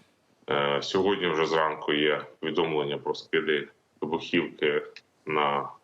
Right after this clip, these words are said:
умштаб в Береславі. Щастя, поки про, без постраждалих повідомлень немає. Е, але за минулу добу,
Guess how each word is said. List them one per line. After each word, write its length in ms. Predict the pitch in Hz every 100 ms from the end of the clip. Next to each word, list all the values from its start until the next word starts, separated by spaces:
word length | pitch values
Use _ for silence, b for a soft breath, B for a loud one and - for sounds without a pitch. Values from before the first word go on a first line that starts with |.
| -
умштаб 460 | 80 69 - 80 69 - -
в 40 | 78
Береславі. 640 | 76 - 98 101 92 87 - _ _ _ _ _
Щастя, 420 | - - 76 - 76
поки 260 | 78 76
про, 220 | - 80 -
без 260 | 82 82 -
постраждалих 1120 | 82 78 80 78 73 82 78 73 - - - - 76
повідомлень 600 | - 78 78 76 78 76 78
немає. 380 | 76 73 69 71 _ B B B B B -
Е, 40 | 78
але 720 | 76 76 73 73 73 92 92
за 240 | 87 82 78 - -
минулу 460 | 104 104 110 107 92
добу, 460 | 92 85 90 87